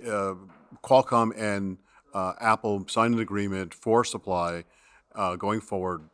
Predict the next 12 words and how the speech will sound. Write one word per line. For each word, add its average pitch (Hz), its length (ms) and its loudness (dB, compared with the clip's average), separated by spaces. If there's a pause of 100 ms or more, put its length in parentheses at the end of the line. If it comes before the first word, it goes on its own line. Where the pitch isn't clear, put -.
early 104 380 -2
this 95 280 -8
year, 87 320 -6 (360)
and 92 560 -6 (360)
fully 139 320 2
anticipate 98 500 -6
that 92 300 0
either 104 320 -4
the 95 180 -4
X 117 160 -4
fifty-five 101 680 0
or 95 360 -2